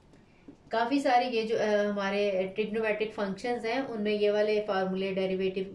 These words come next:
derivation करते हुए या derivative लेते हुए यूज़ होंगे। sine p, अ, sine p minus sine q या यहाँ पे plus वाला formula, इसी तरह से cos वाले जो है plus वाला और माइनस वाला formula जो है। तो, अ, अब इसको हम इसी form में, इसमें से देखें हमारा ये जो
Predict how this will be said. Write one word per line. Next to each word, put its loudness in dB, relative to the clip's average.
derivation -2
करते -4
हुए -2
या 0
derivative -4
लेते -4
हुए -2
यूज़ -2
होंगे। -2
sine -4
p, -4
अ, 2
sine -2
p -2
minus -2
sine -4
q -2
या 4
यहाँ -4
पे -6
plus -4
वाला 0
formula, 0
इसी -4
तरह 0
से -2
cos 2
वाले 2
जो -4
है -2
plus -4
वाला -6
और -6
माइनस -6
वाला -2
formula -6
जो -4
है। -6
तो, 4
अ, 0
अब -4
इसको -6
हम -2
इसी -2
form 0
में, -2
इसमें -6
से -8
देखें 2
हमारा 0
ये 0
जो 0